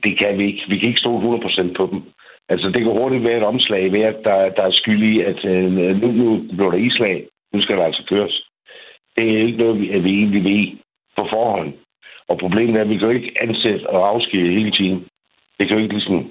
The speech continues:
lade sig gøre. Vi er nødt til også at sørge for, at der er ordentlige, øh, forhold for de ansatte. Så når de er ansat, så er de nogle gange ansat. Det vil sige, at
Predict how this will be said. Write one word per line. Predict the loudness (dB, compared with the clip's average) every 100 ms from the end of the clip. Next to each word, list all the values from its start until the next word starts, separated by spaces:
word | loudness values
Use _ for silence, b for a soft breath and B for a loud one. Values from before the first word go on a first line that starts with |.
| -6
lade | -2 -2
sig | 0
gøre. | 0 2
Vi | 2
er |
nødt | 2 0 2
til | 2
også | 2 0 -4 -12 b b -2
at | 0
sørge | 2 0
for, | 0 0
at | 0
der | 0
er | 2 0
ordentlige, | 0 0 0 -2 B B B B B
øh, | -2 0 0 -2 -2 -4 _ _ _ _ _ _ -20 -14 -6 -2
forhold | 0 0 0 -2
for | 0
de | 0
ansatte. | 0 0 -2 -2 -6 B B B B -4
Så | -2
når | 0 0
de | 2 0
er |
ansat, | 0 0 -2 -2
så | 0
er | 0
de | 0
nogle | 0 0 0
gange | 0 0
ansat. | 0 0 -2 -2
Det | -2
vil |
sige, | 0 0
at | 2